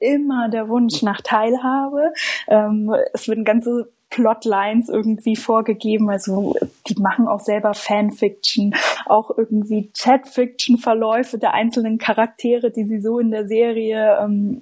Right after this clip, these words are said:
nicht sehen. Also kreatives Potenzial und Interesse ist auf der einen Seite schon da. Und wir hatten ja auch gefragt, hättet ihr mal Lust, selber mitzubestimmen? Und da war auch die eindeutige Antwort,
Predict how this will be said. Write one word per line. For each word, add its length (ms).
nicht 380
sehen. 260
Also 220
kreatives 640
Potenzial 640
und 140
Interesse 500
ist 240
auf 220
der 260
einen 240
Seite 300
schon 260
da. 400
Und 200
wir 80
hatten 160
ja 80
auch 120
gefragt, 540
hättet 240
ihr 80
mal 160
Lust, 320
selber 300
mitzubestimmen? 1400
Und 580
da 320
war 160
auch 160
die 180
eindeutige 720
Antwort, 500